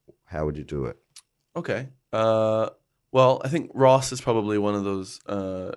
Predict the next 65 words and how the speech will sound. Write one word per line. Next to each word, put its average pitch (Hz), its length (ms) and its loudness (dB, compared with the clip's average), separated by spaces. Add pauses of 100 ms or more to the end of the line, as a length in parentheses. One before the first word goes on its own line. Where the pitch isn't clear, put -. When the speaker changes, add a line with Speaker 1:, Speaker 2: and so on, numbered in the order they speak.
(320)
Speaker 2:
you 107 80 -10
know, 101 80 -6
those 98 180 -8
Japanese 95 480 -8
monkeys 98 360 -10
that - 100 -20
s-, - 180 -12 (320)
hangs 104 160 -6
out 104 120 -4
in 101 80 -12
the 101 60 -8
pool. 117 520 -10
So - 120 -10
he 107 60 -4
doesn't 107 260 -4
kinda 101 200 -6
do 104 180 -2
much. 101 260 -2
They 95 120 -4
complain 95 500 -8
about 87 200 -8
the - 60 -16
cold. 90 760 -8
They 95 100 -6
Speaker 1:
Yeah. 92 120 -2
Speaker 2:
have - 100 -4
to 92 100 -12
just 92 240 -16
always 92 320 -8
be 90 240 -8
in 90 180 -10
hot - 300 -8
water 87 260 -8
at 87 80 -12
all 87 140 -12
times. - 640 -16
Speaker 1:
Yeah, 65 100 0
that 67 140 -2
makes 65 240 -8
sense. 64 300 -12
Speaker 2:
Uh, 98 260 0
I 120 80 0
think, 190 260 -4
are 147 60 0
they 147 140 2
a 139 40 2
type 156 200 -4
of 160 80 0
baboon? 165 420 0
They're, 127 100 0
'cause 117 180 -6
they're 113 120 0
the 104 100 -4
red 104 180 0
asses, 101 580 -4
the 101 80 -8
red 98 160 -4
faces, 101 520 -8
Speaker 1:
Oh, 127 220 2
Speaker 2:
the 120 80 -2
Speaker 1:
they're 127 120 2
the 120 100 0
red 120 180 2
Speaker 2:
boas. 120 80 0
Speaker 1:
ass. 139 240 -2